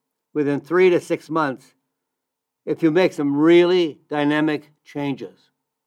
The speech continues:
Not just reducing calories, not just making some minor changes. You have to make some wholesale changes because the American diet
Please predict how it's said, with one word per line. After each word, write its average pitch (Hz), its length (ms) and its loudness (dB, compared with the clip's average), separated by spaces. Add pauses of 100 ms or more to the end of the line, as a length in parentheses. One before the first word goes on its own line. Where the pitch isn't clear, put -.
(1800)
Not 160 260 -2
just 180 220 -2 (380)
reducing 147 400 2
calories, 127 580 -8 (1700)
not 170 300 0
just 165 480 -2 (460)
making 143 260 -2
some 156 140 -4
minor 147 420 0
changes. 120 720 -8 (800)
You 170 140 2
have 180 180 2
to 160 80 2
make 160 180 4
some 143 320 -6 (140)
wholesale 160 680 2
changes 131 760 -6 (760)
because 151 240 2
the 143 80 0
American 165 420 2
diet 135 520 0